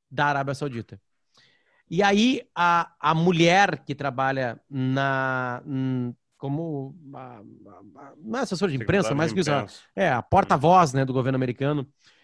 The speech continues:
Speaker 1: ela recebe a notícia antes de dar protocolos da viagem que nós estávamos falando do presidente
Speaker 2: Uhum.
Speaker 1: americano a, a Helsinki, na Finlândia, pra ele se encontrar com um novo presidente da Rússia. E ela recebe essa informação. Aconteceu isso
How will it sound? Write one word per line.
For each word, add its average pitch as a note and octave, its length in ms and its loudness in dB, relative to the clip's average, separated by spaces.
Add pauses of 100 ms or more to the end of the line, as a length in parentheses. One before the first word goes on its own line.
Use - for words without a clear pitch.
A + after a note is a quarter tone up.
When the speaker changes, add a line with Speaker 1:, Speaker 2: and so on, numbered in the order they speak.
(380)
Speaker 1:
ela D#3 220 -2
recebe G3 580 0
a - 20 2
notícia G3+ 400 0
antes G#3 420 0
de G#3 120 0
dar F3 400 2 (400)
protocolos A#3 800 4
da C#4+ 160 6
viagem B3 540 4
que F#4 120 -2
nós D4+ 180 0
estávamos E3+ 480 -4
falando A3 360 -4
do C4+ 100 -4
presidente F#3 460 -2
Speaker 2:
Uhum. - 20 -2
Speaker 1:
americano G3+ 500 -2
a, A3+ 460 2 (240)
a F3+ 180 2
Helsinki, F#3+ 460 0
na F3+ 180 0
Finlândia, G3 380 0
pra E3+ 360 2 (240)
ele D#3+ 180 0
se D#3 120 -10
encontrar D#3+ 360 -4
com F#3 160 0
um F#3 100 0
novo D3 240 2
presidente C#3 380 -4
da D#3+ 100 -4
Rússia. A2+ 340 -14 (720)
E B3+ 100 2
ela C4 120 4
recebe G#3+ 340 0
essa G3+ 140 -4
informação. G3+ 480 -4 (840)
Aconteceu C#3 500 -6
isso C#3+ 300 -6